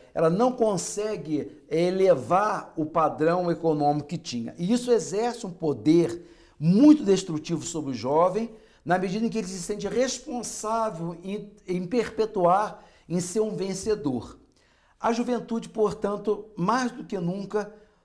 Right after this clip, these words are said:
talvez precisa da noção do ser e do ter.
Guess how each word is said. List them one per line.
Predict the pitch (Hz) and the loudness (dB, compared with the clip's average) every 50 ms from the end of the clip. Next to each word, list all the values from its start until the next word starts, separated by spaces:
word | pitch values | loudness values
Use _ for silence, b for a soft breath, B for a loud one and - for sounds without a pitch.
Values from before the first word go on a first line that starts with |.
| B B | B B
talvez | 190 180 175 190 185 180 | 2 2 2 2 -2 -6
precisa | - 196 170 - - 196 185 180 190 | -6 -8 -8 -8 -10 -10 -8 -8 -4
da | 180 196 190 | 0 0 0
noção | 190 202 196 196 - - - - 170 170 170 180 170 - - | 0 0 -4 -4 -6 -8 -6 -6 -4 -4 -4 -6 -8 -14 -14
do | 156 151 170 160 | -12 -10 -10 -8
ser | - - - - 170 170 175 185 190 190 - - - _ _ - | -8 -10 -10 -8 -6 -6 -6 -6 -8 -10 -14 -16 -20 _ _ -14
e | 180 | -12
do | 151 190 190 | -10 -10 -10
ter. | 202 - - 165 151 131 110 - | -8 -4 0 2 2 2 0 -2